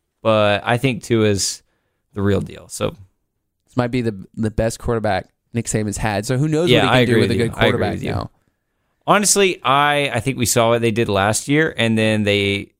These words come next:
Speaker 1: kinda relied on their offense last year more than they did their defense in years past, and Clemson took advantage of it.
Speaker 2: Dude, Trevor Lawrence, man.
Speaker 1: Trevor
Speaker 2: Oh
Speaker 1: Lawrence
Speaker 2: my
Speaker 1: is the real
Speaker 2: gosh.
Speaker 1: deal.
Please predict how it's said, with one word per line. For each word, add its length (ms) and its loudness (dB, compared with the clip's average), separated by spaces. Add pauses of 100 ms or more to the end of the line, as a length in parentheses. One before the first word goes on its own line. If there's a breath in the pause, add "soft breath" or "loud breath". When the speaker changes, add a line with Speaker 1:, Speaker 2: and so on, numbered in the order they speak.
(140)
Speaker 1:
kinda 260 0
relied 320 2
on 80 0
their 140 0
offense 520 0
last 300 -4
year 100 0
more 200 2
than 100 2
they 100 2
did 180 0
their 120 0
defense 480 -2
in 80 0
years 200 2
past, 440 -2
and 120 -4
Clemson 380 -2
took 160 -2
advantage 460 0
of 140 -12
it. 120 -20 (520)
Speaker 2:
Dude, 180 -4
Trevor 300 -4
Lawrence, 500 -4
man. 420 -6
Speaker 1:
Trevor 200 2
Speaker 2:
Oh 40 2
Speaker 1:
Lawrence 260 0
Speaker 2:
my 20 -4
Speaker 1:
is 60 -6
the 100 -12
real 140 -8
Speaker 2:
gosh. 80 -20
Speaker 1:
deal. 280 -18